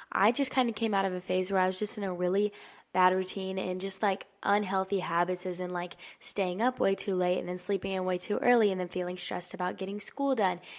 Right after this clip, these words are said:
and feeling stressed about having to go to sports and getting stressed and being stressed about getting this work done and stuff.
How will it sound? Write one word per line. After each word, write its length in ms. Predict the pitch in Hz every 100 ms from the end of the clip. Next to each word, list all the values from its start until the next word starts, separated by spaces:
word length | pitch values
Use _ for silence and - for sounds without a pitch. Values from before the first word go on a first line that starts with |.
| -
and 260 | - 196 185
feeling 240 | 190 190
stressed 300 | 185 190 185
about 200 | 185 180
having 220 | 175 180 185
to 80 |
go 100 | 185
to 80 | 185
sports 500 | 196 - 277 254 - - - -
and 80 | 190
getting 180 | 202 196
stressed 380 | 196 185 - - _ -
and 520 | - - 190 196 190
being 180 | 196 196
stressed 300 | - 208 -
about 180 | 185 185
getting 220 | 185 185
this 180 | 196 -
work 240 | 262 277
done 180 | 247 196
and 140 | 185
stuff. 240 | 180 190